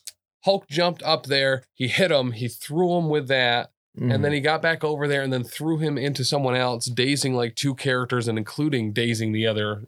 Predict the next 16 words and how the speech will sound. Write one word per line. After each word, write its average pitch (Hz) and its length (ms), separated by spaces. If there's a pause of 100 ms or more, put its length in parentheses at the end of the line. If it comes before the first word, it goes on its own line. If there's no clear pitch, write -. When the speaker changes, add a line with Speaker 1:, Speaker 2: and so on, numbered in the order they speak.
Speaker 1:
the 117 140
enemy 104 220
team's 104 320
Hulk. 113 280
It 117 80
was 104 160
Speaker 2:
Mm. 92 80
Speaker 1:
just 131 440 (440)
absolutely 117 460
incredible. 104 480
I 110 80
believe 117 400
it 82 100
was 104 520 (920)
Avengers 98 720
versus 104 680